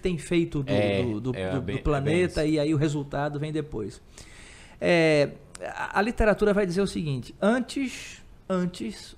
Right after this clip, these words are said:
Speaker 1: o que acontecia de ruim era a determinação dos deuses. Hoje, o que acontece de ruim é culpa dos homens.
Speaker 2: Sim.
Speaker 1: É o livre-arbítrio. É o que diferencia, por exemplo,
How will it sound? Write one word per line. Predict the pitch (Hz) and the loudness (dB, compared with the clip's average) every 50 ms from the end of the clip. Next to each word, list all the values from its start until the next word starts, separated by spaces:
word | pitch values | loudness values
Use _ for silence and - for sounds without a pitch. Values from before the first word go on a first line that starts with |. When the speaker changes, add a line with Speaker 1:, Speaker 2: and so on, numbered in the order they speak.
| - - | -14 -12
Speaker 1:
o | 180 | -10
que | - - 214 | -4 -4 -4
acontecia | 202 - 214 202 208 185 - - 220 226 | -2 -2 -2 -2 -2 -4 -4 -2 -2 -2
de | 220 208 | -2 -2
ruim | 180 165 190 175 170 175 185 202 214 - - | -2 0 2 2 2 2 0 0 -2 -2 -4
era | - 160 175 180 180 185 180 | -2 0 0 2 2 2 0
a | - | 0
determinação | 151 170 170 170 160 156 180 175 160 151 - 180 170 | -2 -2 -2 -2 -2 0 0 0 0 0 0 -2 0
dos | 165 170 147 120 | 0 0 0 0
deuses. | 113 117 113 113 110 104 107 110 113 - - - - - - - - | 0 0 0 0 0 -2 -4 -8 -10 -12 -14 -18 -20 -20 -20 -2 4
Hoje, | 185 170 170 175 165 - 214 214 | 6 6 6 6 2 -2 -6 -8
o | 190 | -6
que | - 202 | -6 -6
acontece | 185 175 165 - 175 165 - 175 | -6 -6 -6 -6 -6 -8 -6 -4
de | 170 185 | -2 -2
ruim | 170 214 208 190 202 208 226 254 - - | 0 2 2 2 2 0 -2 -4 -4 -2
é | 190 190 202 | 0 0 0
culpa | 196 - 240 208 254 240 | -2 -4 -4 -2 -2 -2
dos | 269 339 285 | -2 0 0
homens. | 330 302 226 156 127 117 - - - - - - - - | 0 -2 -2 -2 -6 -8 -12 -16 -20 -20 -20 -20 -20 -20
Speaker 2:
Sim. | - - 110 101 | -18 -14 -6 -2
Speaker 1:
É | - 196 | 0 0
o | 196 | 2
livre-arbítrio. | 196 185 170 190 208 202 185 180 165 143 139 - 131 139 | 2 2 2 2 2 2 2 2 2 2 2 0 -2 2
É | - | 2
o | 170 170 | 2 2
que | - 196 | 0 -2
diferencia, | 190 - - 220 208 202 190 196 - 180 165 | -6 -2 -2 0 2 2 0 2 0 0 0
por | 170 175 160 | 0 0 2
exemplo, | 143 139 127 165 175 175 175 156 135 120 | 2 2 0 0 -2 -2 -2 -4 -4 -4